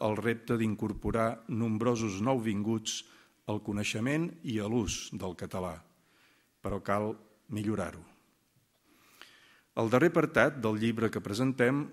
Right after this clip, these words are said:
resumeix molt millor que no he fet jo amb aquestes poques paraules el contingut i el sentit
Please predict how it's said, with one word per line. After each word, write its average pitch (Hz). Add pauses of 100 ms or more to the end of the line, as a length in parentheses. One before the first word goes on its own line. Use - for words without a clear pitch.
(360)
resumeix 127 (340)
molt 143
millor 127
que 117
no 120
he 123
fet 107
jo 113
amb 113
aquestes 104
poques 107
paraules 107 (480)
el 107
contingut 120 (240)
i 113
el 113
sentit 110